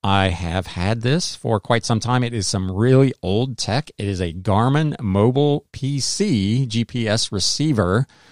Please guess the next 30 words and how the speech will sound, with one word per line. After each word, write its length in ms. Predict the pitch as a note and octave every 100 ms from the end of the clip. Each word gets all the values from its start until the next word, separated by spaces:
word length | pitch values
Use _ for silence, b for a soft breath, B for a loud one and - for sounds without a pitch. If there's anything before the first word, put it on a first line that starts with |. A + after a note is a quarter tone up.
| b b b _ _
Had 220 | - A2+ A#2
its 140 | G#2+
manual 640 | A2 C3+ D3+ D3+ D3 D3+ -
and 200 | G#2+ C3
its 100 | A#2+
quick 200 | - B2
start 220 | - A#2+
guide 340 | A#2 A2 G#2+ -
and 220 | - C3 C#3
was 120 | B2
in 120 | A#2
its 120 | A2+
box. 320 | - G2 F#2+
I 100 | F2
picked 260 | F2 - -
this 220 | C3 A2
up 180 | A2 A2
at 120 | G2 F2+
a 120 | E2+
charity 420 | - C3 C#3+ C3+
garage 360 | A2 G#2+ A2 G2+
sale 440 | A2+ G2+ G2+ G2+ - _ -
for 260 | G2 F2+
ten 300 | E2 - D3
dollars. 500 | C#3 F2+ F2+ A2 B2 - _ _ _ _ _ _ _ _ _ -
It 160 | G#2
sold 280 | - G2+ F#2
for 200 | - D#2
seventy-two 840 | - - D#3 F3+ F3 - B2 B2 C3
ninety-nine 840 | G#2 F#2 G2+ G#2 F2 E2 D2+ D2+